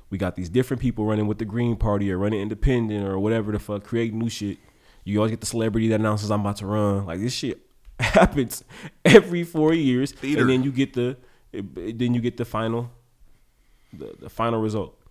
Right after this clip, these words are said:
Speaker 1: It's everyone lobbying behind one is pushing a Democrat. All these quote unquote leftist shit is pushing a Democrat, and then these organizations go back to pandering towards the groups that were, that are fed up now. The, uh,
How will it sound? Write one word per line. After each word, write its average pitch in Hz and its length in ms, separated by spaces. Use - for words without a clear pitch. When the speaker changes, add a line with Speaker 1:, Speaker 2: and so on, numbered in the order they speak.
Speaker 1:
It's 80 140
everyone 110 720
lobbying 98 500
behind 95 560
one 104 840
is 90 100
pushing 123 260
a 107 60
Democrat. 107 420
All 104 140
these 117 140
quote 120 160
unquote 113 280
leftist 113 300
shit 104 160
is 90 100
pushing 113 300
a 101 40
Democrat, 98 400
and 90 160
then 104 380
these 104 300
organizations 101 680
go 98 160
back 95 260
to - 80
pandering 101 500
towards 98 440
the 95 140
groups 104 260
that 101 140
were, 90 140
that 98 140
are 95 80
fed 101 220
up 95 120
now. 90 280
The, 69 100
uh, 90 380